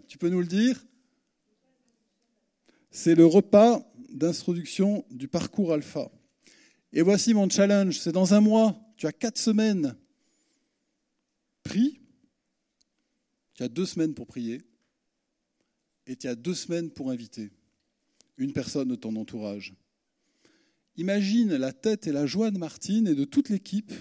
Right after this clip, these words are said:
s'il y a trente, soixante ou cent invités le vingt-huit septembre. Alors, je voudrais vous partager une nouvelle parabole.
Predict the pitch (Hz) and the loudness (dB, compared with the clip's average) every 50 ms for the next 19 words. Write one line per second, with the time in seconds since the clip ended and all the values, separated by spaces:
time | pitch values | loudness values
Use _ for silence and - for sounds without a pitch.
0 | - _ _ _ _ _ _ _ _ - - - 147 147 139 139 - - - - | -16 _ _ _ _ _ _ _ _ -16 -14 -6 -4 -4 -4 -4 -8 -10 -6 -4
1 | 208 208 196 185 190 - - - 123 - - - - 185 165 - - 190 190 190 | -4 -4 -6 -8 -10 -12 -16 -16 -18 -16 -14 -10 -8 -8 -8 -6 -8 -8 -8 -8
2 | 185 - - - _ _ _ _ _ _ 131 131 - - - 208 208 196 185 156 | -10 -14 -18 -20 _ _ _ _ _ _ -10 -8 -4 -4 -2 -2 -2 -2 -4 -4
3 | 151 151 - - 156 143 135 120 - _ _ _ _ _ - 113 123 123 120 110 | -4 -10 -12 -4 -4 -4 -4 -4 -10 _ _ _ _ _ -8 -6 -4 -4 -4 -6
4 | - 120 - - 120 - _ 131 117 110 104 95 98 92 _ _ _ _ _ _ | -8 -10 -12 -12 -12 -14 _ -14 -12 -12 -14 -14 -18 -20 _ _ _ _ _ _
5 | _ _ _ _ _ _ _ _ _ _ _ _ _ _ _ _ _ _ _ _ | _ _ _ _ _ _ _ _ _ _ _ _ _ _ _ _ _ _ _ _
6 | _ _ _ _ _ _ _ 196 226 247 247 254 _ _ _ _ _ _ _ _ | _ _ _ _ _ _ _ _ _ _ _ _ _ _ _ _ _ _ _ _
7 | _ _ _ _ _ _ - _ _ _ _ _ _ _ _ _ _ _ _ _ | _ _ _ _ _ _ -20 _ _ _ _ _ _ _ _ _ _ _ _ _
8 | _ _ _ _ _ _ _ _ _ - 165 185 208 208 185 208 220 226 226 226 | _ _ _ _ _ _ _ _ _ 6 8 10 10 10 8 8 8 8 8 8
9 | 196 233 202 - 233 208 202 220 214 196 190 190 185 190 190 185 190 165 160 156 | 8 6 6 8 4 6 6 6 6 6 4 4 4 4 4 4 2 2 2 2
10 | 147 165 185 220 254 269 277 | 2 4 6 6 6 6 6